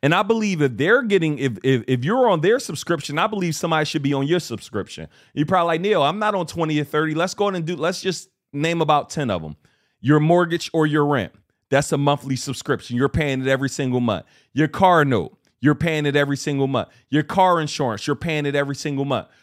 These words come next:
Toilet paper in your house, you're paying for it every single month. Uh, toothpaste, you're paying for it every single month. Your electric bill, your gas bill,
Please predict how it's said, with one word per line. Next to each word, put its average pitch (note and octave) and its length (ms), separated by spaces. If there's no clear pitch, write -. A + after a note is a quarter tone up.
Toilet F#3 360
paper E3 340
in D#3+ 80
your D3+ 140
house, D3+ 320
you're C#3+ 80
paying D3 320
for C#3+ 220
it C#3 60
every C#3+ 200
single C#3 320
month. C3+ 240
Uh, C3+ 260
toothpaste, F3+ 580
you're D3+ 80
paying D#3 320
for C#3+ 240
it C3 60
every C#3+ 200
single C#3+ 300
month. C3+ 180
Your F3 140
electric E3+ 520
bill, A2+ 400
your D#3+ 160
gas F3 460
bill, G#2 420